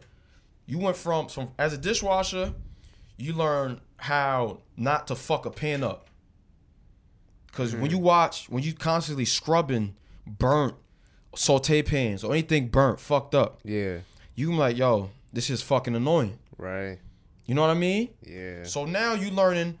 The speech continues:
Speaker 1: how to respect the pan
Speaker 2: Mm-hmm.
Speaker 1: as a dishwasher.
Speaker 2: Right.
Speaker 1: But dishwashers don't really know that.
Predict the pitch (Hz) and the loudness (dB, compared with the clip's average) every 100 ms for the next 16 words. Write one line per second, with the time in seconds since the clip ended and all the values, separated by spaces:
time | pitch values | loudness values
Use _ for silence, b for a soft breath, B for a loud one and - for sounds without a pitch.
0 | - 160 165 135 - 175 160 127 - 165 | 0 4 4 2 2 2 2 -2 0 0
1 | 104 113 - - - - 95 98 95 101 | 0 -4 -14 -20 -20 -16 -10 -10 -10 -10
2 | 98 92 156 147 139 170 151 123 104 87 | -8 0 0 0 -4 -6 -2 -2 -2 -8
3 | 98 - - 98 98 - 156 135 233 226 | -18 -16 -14 -12 -12 -2 0 4 4 4
4 | 202 185 185 185 180 214 269 220 113 - | 2 2 -4 -4 -2 4 4 4 0 -4